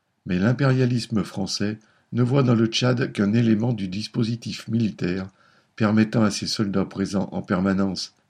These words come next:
dans le pays d'intervenir partout où, en Afrique, les intérêts de Bouygues, Bolloré, Total, Areva et autres trusts seraient menacés.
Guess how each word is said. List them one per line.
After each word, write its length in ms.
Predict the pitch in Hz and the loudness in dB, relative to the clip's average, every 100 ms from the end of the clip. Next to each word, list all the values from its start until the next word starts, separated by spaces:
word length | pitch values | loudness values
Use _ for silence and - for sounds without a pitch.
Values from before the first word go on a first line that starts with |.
| - | -6
dans 120 | 87 | -4
le 120 | 80 | -4
pays 380 | 71 98 113 120 _ _ | -2 0 0 -6 _ _
d'intervenir 680 | 107 117 131 117 110 92 - | -2 2 2 2 0 0 -2
partout 480 | 131 117 - 120 110 | -6 -6 -2 -2 2
où, 200 | 127 113 - | 0 0 -2
en 120 | 117 | -4
Afrique, 480 | 101 - 98 - - _ _ _ _ _ _ | -4 -4 -8 -8 -20 _ _ _ _ _ _
les 180 | 117 117 | 0 4
intérêts 380 | 135 127 110 110 | 4 4 2 2
de 100 | 95 | 2
Bouygues, 400 | 92 107 113 90 | 2 2 2 0
Bolloré, 500 | 82 113 113 101 90 | 0 2 2 0 -2
Total, 560 | - 110 - 117 98 - | -2 -4 -2 -4 -4 -4
Areva 520 | 113 104 101 101 95 - | -2 -2 -2 0 -2 -4
et 80 | 90 | -6
autres 300 | 107 - - | -6 -6 -10
trusts 520 | - 85 82 - - _ _ _ - | -6 -8 -8 -14 -20 _ _ _ -16
seraient 300 | - 82 87 | -6 -4 0
menacés. 500 | 92 92 85 - | 0 -2 -6 -12